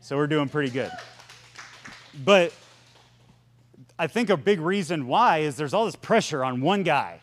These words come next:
or one girl, one pastor, and trying to be all things to all people.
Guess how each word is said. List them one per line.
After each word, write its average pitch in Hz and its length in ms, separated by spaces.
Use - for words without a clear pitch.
or 120 120
one 190 240
girl, 120 280
one 185 240
pastor, 113 520
and 123 180
trying 185 240
to 160 60
be 160 260
all 190 220
things 190 320
to - 80
all 156 180
people. 117 460